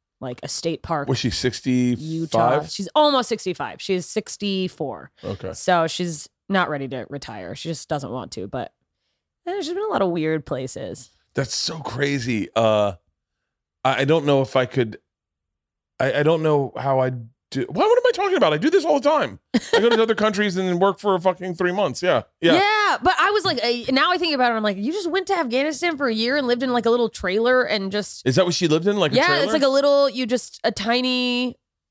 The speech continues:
Speaker 1: you know, you got your bed, you got your shower, you got just for
Speaker 2: And did she have to follow Afghan-, don't go to Afghanistan now. Holy shit.
Speaker 1: Oh, God. I'm like, "Is this your doing?" <laughs>
Speaker 2: The, uh,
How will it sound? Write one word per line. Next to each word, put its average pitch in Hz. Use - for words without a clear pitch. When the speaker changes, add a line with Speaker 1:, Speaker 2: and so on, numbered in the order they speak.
Speaker 1:
you 233
know, 220
you 214
got 220
your 208
bed, 226
you 226
got 202
your 202
shower, 226
you 214
got 196
just 190
for 208
Speaker 2:
And 131
did 139
she 147
have -
to 151
follow 139
Afghan-, 127
don't 113
go 120
to 104
Afghanistan 95
now. 104
Holy 113
shit. 175
Speaker 1:
Oh, 208
God. 208
I'm 214
like, 202
"Is 202
this 285
your 247
doing?" 381
<laughs> -
Speaker 2:
The, 131
uh, 113